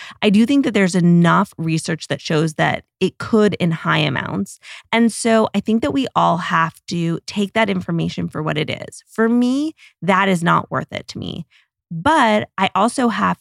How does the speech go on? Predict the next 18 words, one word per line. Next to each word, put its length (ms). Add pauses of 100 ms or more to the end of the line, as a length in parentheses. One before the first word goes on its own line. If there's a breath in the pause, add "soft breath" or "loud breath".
(100)
to 240
sit 320
with 120
the 60
fact 300
that, 140
like, 280
I 140
am 100
someone 400
who 360
literally 720
Diet 340
Coke 260
was 280
a 80
food 440
group. 380